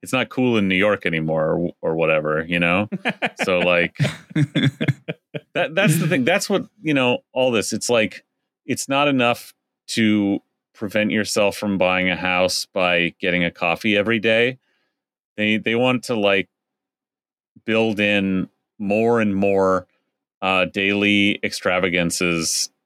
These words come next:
Speaker 1: to shit that you, you desperately need to feel, to keep your,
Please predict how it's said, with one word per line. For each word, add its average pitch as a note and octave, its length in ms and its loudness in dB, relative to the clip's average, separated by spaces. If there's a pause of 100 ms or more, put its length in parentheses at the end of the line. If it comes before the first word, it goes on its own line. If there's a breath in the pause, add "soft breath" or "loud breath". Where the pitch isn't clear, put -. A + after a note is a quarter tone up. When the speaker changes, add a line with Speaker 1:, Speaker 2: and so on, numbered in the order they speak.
(140)
Speaker 1:
to G2 160 0
shit - 680 0 (120)
that G#2+ 160 -4
you, G2+ 320 2
you F#2+ 280 2 (120)
desperately A2 460 0
need G2 500 0
to G2+ 160 -2
feel, F#2+ 640 0 (240)
to G#2+ 80 -10
keep A2 240 -4
your, G#2+ 380 0